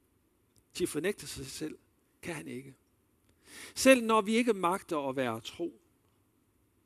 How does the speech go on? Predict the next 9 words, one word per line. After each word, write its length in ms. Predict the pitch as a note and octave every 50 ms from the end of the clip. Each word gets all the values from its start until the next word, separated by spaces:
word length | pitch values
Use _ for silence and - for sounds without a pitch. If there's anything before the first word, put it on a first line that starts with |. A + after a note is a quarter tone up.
| _ _ _ _ _ _ _ _ _ _
så 140 | - - E3
er 120 | D#3+ D3+
han 220 | B2 B2+ D3+ F3
tro. 300 | - - - B2+ A2+ - _ _ _ _ _ _ _ _ _ _ _ _ _ _ _ _ _ _ _ _ _ _
Og 120 | - C#3 C3
så 200 | - E3 E3 E3+ -
tilgiver 400 | - - - E3+ F3 - - A#2+
han 160 | G2+ G2+ G#2 G#2 -
os." 300 | - - - - -